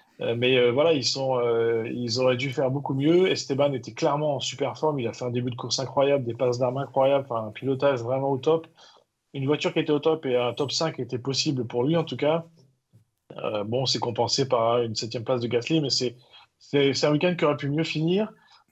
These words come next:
Euh, Alpine étant toujours en pleine restructuration, je vous rappelle, hein, il n'y a toujours pas de vrai team principal, pas vraiment d'organisation. Donc, euh, il y a quand même pas mal de choses, euh, qu'il faut, qu'il va falloir mettre en place et être patient,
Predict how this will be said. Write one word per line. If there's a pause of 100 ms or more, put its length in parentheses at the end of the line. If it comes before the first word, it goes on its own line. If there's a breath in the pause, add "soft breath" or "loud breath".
Euh,
Alpine
étant
toujours
en
pleine
restructuration,
je
vous
rappelle,
hein,
il
n'y
a
toujours
pas
de
vrai
team
principal,
pas
vraiment
d'organisation.
Donc,
euh,
il
y
a
quand
même
pas
mal
de
choses, (800 soft breath)
euh,
qu'il
faut,
qu'il
va
falloir
mettre
en
place (400)
et
être
patient,